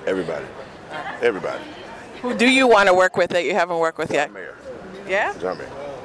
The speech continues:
Speaker 1: Heavily,
Speaker 2: Really?
Speaker 1: heavily wanna work with him. And it's
Speaker 2: Okay.
Speaker 1: gonna happen. It's
Speaker 2: Yeah.
Speaker 1: gonna happen.
Speaker 2: So, what would someone be surprised to know about you?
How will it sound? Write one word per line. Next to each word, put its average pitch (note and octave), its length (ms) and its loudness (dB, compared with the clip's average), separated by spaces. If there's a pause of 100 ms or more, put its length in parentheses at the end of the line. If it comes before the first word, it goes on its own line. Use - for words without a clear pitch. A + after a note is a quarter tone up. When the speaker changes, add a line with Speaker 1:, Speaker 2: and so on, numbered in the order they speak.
(140)
Speaker 1:
Heavily, G#2+ 200 4
Speaker 2:
Really? D#2 140 -4 (200)
Speaker 1:
heavily E2 280 -2 (280)
wanna F2 160 -4
work D#2+ 160 -4
with D2 100 -12
him. D2 100 -12 (580)
And A#2+ 80 0
it's A2+ 80 2
Speaker 2:
Okay. G2 40 -2
Speaker 1:
gonna F2 140 0
happen. E2 160 -4 (420)
It's - 80 -10
Speaker 2:
Yeah. E3 60 -6
Speaker 1:
gonna D3+ 140 -4
happen. - 360 -12
Speaker 2:
So, G#3 500 6 (720)
what G#3 140 10
would A3+ 120 6
someone A3+ 240 8
be G#3 100 6
surprised G3+ 400 4
to G3 60 -4
know F3+ 120 8
about E3 240 6
you? D3+ 180 -2